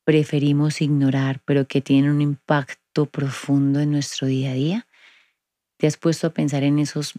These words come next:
malos hábitos que hacen parte de ti? Quiero que te preguntes eso mientras, no sé, mientras tal vez estás cocinando, vas conduciendo, te estás duchando, estás entrenando, mientras que haces lo que estás ahí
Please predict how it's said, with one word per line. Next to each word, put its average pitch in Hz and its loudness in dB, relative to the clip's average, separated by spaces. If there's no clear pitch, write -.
malos 156 0
hábitos 151 -2
que 147 0
hacen 139 0
parte 151 -2
de 143 0
ti? 220 -6
Quiero 151 2
que - -6
te 165 -2
preguntes 139 -4
eso 147 -2
mientras, 139 2
no 131 0
sé, 143 -2
mientras 131 0
tal 131 -2
vez 135 -2
estás 135 -6
cocinando, 135 0
vas 131 -2
conduciendo, 139 0
te 131 -6
estás 127 -6
duchando, 139 -2
estás 135 -8
entrenando, 143 2
mientras 156 0
que 151 -2
haces 151 -2
lo 170 -6
que - -14
estás 131 -10
ahí 131 -8